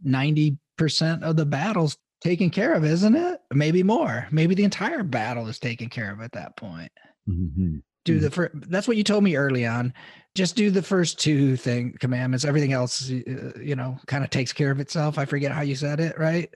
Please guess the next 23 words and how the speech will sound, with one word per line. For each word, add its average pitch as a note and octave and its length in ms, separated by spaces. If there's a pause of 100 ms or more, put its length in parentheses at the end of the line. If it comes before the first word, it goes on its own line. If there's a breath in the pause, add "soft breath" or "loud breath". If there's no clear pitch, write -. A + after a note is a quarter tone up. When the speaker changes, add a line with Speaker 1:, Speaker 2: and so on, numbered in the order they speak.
(160)
Speaker 1:
You D#3+ 120
only E3 160
have E3 100
to E3 80
obey D3+ 180
the D3+ 80
first D#3+ 300
two D#3+ 160
or D#3 100
something D3+ 300
like E3 220
that. F3 300 (260)
Speaker 2:
I C#3 140
think D3 220
I C3+ 100
said, B2 380 (120)
Jesus C#3 420
said A2+ 260
the G2+ 200
two C3+ 280
main A#2+ 300
commandments A2+ 560
of G2+ 80